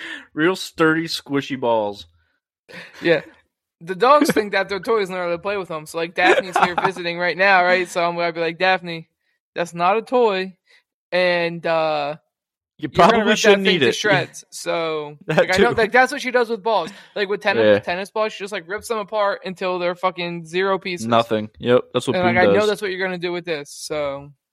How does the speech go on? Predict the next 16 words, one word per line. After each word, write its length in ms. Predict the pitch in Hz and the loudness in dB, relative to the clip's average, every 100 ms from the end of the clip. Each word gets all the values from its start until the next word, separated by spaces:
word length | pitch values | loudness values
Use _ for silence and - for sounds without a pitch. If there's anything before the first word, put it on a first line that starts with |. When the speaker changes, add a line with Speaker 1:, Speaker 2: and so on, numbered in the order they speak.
| _ _ _ _ _ _ _ - | _ _ _ _ _ _ _ -2
Speaker 1:
Also, 280 | 139 139 156 | 0 2 2
I 40 | |
like 240 | 147 143 147 | 0 0 -2
my, 240 | 131 127 | 0 2
uh, 380 | 120 117 113 110 - | 4 4 2 -2 -6
sheets 340 | - 120 - | -8 -8 -8
to 80 | 117 | -14
smell 260 | - 113 101 | -6 -6 -4
nice, 240 | 90 92 | -6 -8
so 320 | - 107 95 | -2 -2 -2
please 240 | 92 127 - | -4 -10 -6
don't 100 | 196 | -2
Speaker 2:
Yeah. 100 | 185 | -2
Speaker 1:
rip 160 | 123 - | -4 -2
that 300 | 165 143 156 | 0 2 0
up. 180 | - | -4